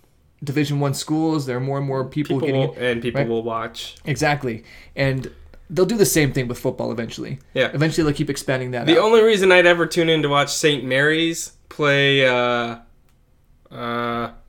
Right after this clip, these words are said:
Speaker 2: uh,
Speaker 1: Quinnipiac?
Speaker 2: Yes. Would be because it's March Madness and because I randomly picked one of those two to advance in my bracket.
Speaker 1: Quinnipiac, right?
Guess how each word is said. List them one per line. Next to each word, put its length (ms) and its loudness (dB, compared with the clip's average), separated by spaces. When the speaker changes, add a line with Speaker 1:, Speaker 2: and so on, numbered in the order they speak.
Speaker 2:
uh, 380 -2
Speaker 1:
Quinnipiac? 460 2
Speaker 2:
Yes. 540 -2
Would 220 -4
be 280 0
because 380 -4
it's 160 -8
March 240 -2
Madness 460 -4
and 160 -4
because 380 0
I 140 -2
randomly 500 2
picked 320 -6
one 160 -2
of 100 -4
those 220 -8
two 200 -4
to 120 -6
advance 340 -6
in 160 -12
my 100 -16
bracket. 440 -18
Speaker 1:
Quinnipiac, 480 0
right? 220 0